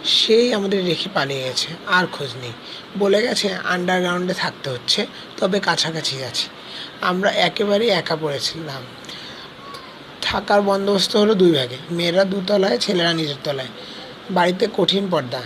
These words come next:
কাজে আম্মা শেফুর সঙ্গে বিচ্ছিন্ন হয়ে পড়লাম। চৈতন্যে আলী হায়দার আবার এলো। হাসি তামাশায় বেশ কাটলো দিনটা।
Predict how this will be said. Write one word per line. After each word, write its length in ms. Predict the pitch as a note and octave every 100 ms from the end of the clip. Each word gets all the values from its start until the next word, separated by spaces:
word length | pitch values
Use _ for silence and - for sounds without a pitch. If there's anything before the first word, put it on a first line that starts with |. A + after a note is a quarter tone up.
| -
কাজে 300 | - F3 F#3+
আম্মা 400 | F#3+ E3+ F3 F#3
শেফুর 320 | F#3+ G3+ F3+ G3+
সঙ্গে 340 | - A3+ A#3+
বিচ্ছিন্ন 440 | F#3 E3 - F3+
হয়ে 100 | E3+
পড়লাম। 280 | D3 C#3+ C3+ B2+ - - -
চৈতন্যে 440 | A#3 F3+ A3 A3
আলী 260 | A3 F#3 F#3+
হায়দার 280 | F3+ F3 F3+
আবার 280 | D#3 D#3 D3+
এলো। 200 | C#3+ C3+ - - -
হাসি 280 | - E3+ G3
তামাশায় 480 | G3+ G3 G3 - G#3+
বেশ 260 | F#3 F3+ -
কাটলো 300 | E3+ D#3 D#3+
দিনটা। 340 | D3 C#3 C#3